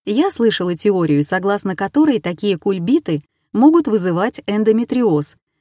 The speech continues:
как следствие ретроградной менструации.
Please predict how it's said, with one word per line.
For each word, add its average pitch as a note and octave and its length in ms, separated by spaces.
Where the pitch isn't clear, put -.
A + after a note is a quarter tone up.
как F3 200
следствие B3 720
ретроградной F3+ 840
менструации. F#3+ 920